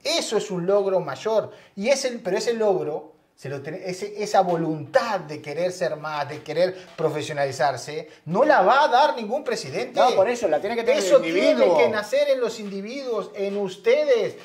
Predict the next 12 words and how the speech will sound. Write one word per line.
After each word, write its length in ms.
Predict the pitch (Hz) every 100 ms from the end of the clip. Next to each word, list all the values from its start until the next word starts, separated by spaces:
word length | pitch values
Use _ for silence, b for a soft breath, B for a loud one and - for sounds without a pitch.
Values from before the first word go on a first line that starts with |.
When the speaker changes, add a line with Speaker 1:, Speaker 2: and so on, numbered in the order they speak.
| B
Speaker 1:
Esa 320 | 214 247 247
es 80 | 233
la 100 | 226
responsabilidad 600 | 208 214 208 196 220 233
que 80 | 226
ustedes 600 | 196 - 285 269 262 262
tienen 220 | 233 220
que 80 | 214
sembrar 380 | 202 190 202 226
en 40 |
sus 240 | 220 196 233
hijos. 280 | 220 165